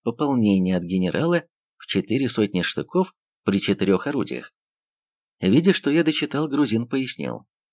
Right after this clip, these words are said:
"Сейчас главная задача — это разгром Краснова. Там сейчас советское командование большую силу собирает.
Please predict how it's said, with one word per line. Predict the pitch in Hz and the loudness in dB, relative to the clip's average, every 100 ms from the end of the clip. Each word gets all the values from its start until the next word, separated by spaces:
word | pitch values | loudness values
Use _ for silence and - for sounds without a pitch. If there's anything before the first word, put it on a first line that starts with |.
| _ _ _ _ _ _ _ _ - | _ _ _ _ _ _ _ _ -8
"Сейчас | - 95 - 101 | -2 0 2 2
главная | 92 101 95 92 87 | 4 4 4 2 0
задача — | 90 101 104 95 | 0 2 2 2
это | 90 92 90 | 0 0 0
разгром | 90 - 98 95 | 0 0 0 0
Краснова. | 98 95 120 117 76 - - _ _ _ - | -2 0 0 0 -2 -8 -14 _ _ _ -4
Там | 190 196 | -2 -2
сейчас | - 175 185 185 - | -2 -2 2 2 0
советское | - 170 156 - 156 147 | 0 0 0 0 0 0
командование | 143 135 156 151 143 147 127 | 0 -2 0 0 0 0 0
большую | 135 135 147 131 | -2 0 0 0
силу | - 175 196 185 | 0 0 2 2
собирает. | 165 135 107 95 65 - | 0 -2 -2 -2 -2 -6